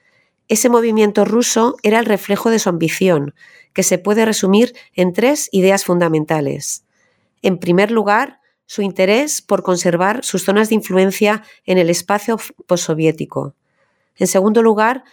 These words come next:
su deseo de reconfigurar el orden europeo de seguridad creado después del final de la Guerra Fría.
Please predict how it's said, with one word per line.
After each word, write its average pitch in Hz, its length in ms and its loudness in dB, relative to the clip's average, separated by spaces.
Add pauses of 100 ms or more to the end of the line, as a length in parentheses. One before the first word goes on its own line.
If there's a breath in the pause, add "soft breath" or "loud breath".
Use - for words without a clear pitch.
(140 soft breath)
su - 180 -8
deseo 214 380 0
de 202 140 2
reconfigurar 208 960 0
el 185 140 2
orden 214 240 2
europeo 190 420 2
de 190 80 2
seguridad 180 540 0 (380 soft breath)
creado 214 580 2
después 208 440 -2
del 208 120 0
final 190 480 0
de 185 80 2
la 160 100 0
Guerra 160 280 -2
Fría. 147 500 -6